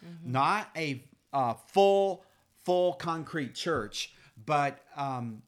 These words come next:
Speaker 2: but basically a picnic shelter
Speaker 1: Mm-hmm.
Speaker 2: type church
Speaker 1: Yeah.
Speaker 2: to where they can meet with there being plastic around the walls so that, so that the dust isn't coming in, but,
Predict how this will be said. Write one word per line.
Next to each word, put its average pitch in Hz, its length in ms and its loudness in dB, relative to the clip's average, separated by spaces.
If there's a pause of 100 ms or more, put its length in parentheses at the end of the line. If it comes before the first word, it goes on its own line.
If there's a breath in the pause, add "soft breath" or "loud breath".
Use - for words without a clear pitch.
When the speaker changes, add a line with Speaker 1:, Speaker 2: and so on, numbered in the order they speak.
Speaker 2:
but 139 380 -2
basically 160 760 -2
a 143 140 -6
picnic 143 480 -6
shelter 107 640 -6
Speaker 1:
Mm-hmm. 175 100 -18
Speaker 2:
type 131 280 -6
church 143 300 -6
Speaker 1:
Yeah. 156 160 -12
Speaker 2:
to 156 100 -8
where 147 260 -4
they 156 260 -2
can 156 440 -6
meet 185 440 -4 (400 loud breath)
with 160 440 -2 (260 loud breath)
there 151 180 -4
being 151 600 -4
plastic 180 580 -2
around 160 340 -4
the 202 80 0
walls 165 480 0
so 156 200 -2
that, 135 400 0 (180 loud breath)
so - 200 -4
that 139 220 -2
the 143 60 -4
dust 156 380 0
isn't 143 280 -4
coming 143 280 -4
in, 131 240 -4
but, 131 280 -2